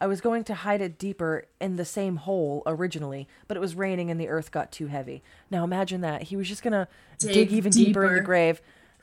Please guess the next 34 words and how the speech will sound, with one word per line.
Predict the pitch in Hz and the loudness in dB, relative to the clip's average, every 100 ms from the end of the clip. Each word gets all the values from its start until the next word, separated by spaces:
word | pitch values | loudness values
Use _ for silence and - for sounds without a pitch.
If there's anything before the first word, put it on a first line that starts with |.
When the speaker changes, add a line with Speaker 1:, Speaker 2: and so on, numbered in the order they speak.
| 233 | -6
Speaker 1:
So | 202 214 196 | 2 4 4
it, | 143 87 - _ _ 277 | 2 -10 -20 _ _ 6
isn't | 277 349 | 8 10
that, | 381 339 - | 12 12 8
Speaker 2:
<laughs> | - | 4
Speaker 1:
isn't | - 320 | 4 8
that | 349 - | 10 12
Speaker 2:
That's | 349 - | 12 12
Speaker 1:
interesting | 359 | 10
Speaker 2:
actually | 330 | 12
Speaker 1:
concept? | 226 226 202 | 10 8 6
Speaker 2:
brilliant. | 214 294 262 185 147 - | 8 10 8 4 0 2
That's | 202 330 - | 8 8 8
a, | 311 | 6
that's | 262 294 330 | 10 12 12
Speaker 1:
It, | 339 | 12
Speaker 2:
a | |
Speaker 1:
it's | 214 | 10
Speaker 2:
really | 226 262 269 262 | 6 6 6 8
smart | - 202 196 247 202 | 8 6 6 8 8
idea, | 180 185 233 180 | 4 2 6 10
Speaker 1:
all | 220 254 | 12 12
the | 285 | 10
Speaker 2:
actually. | 269 | 10
Speaker 1:
work | 262 254 | 10 8
is | 262 185 | 2 4
there. | 214 202 165 151 | 6 6 6 8
All | 196 | 12
Speaker 2:
Yeah. | 330 | 12
Speaker 1:
the | 214 | 10
work | 208 | 2
is | 196 | -4
done | 196 180 | -4 -2
there. | 175 160 | 0 -2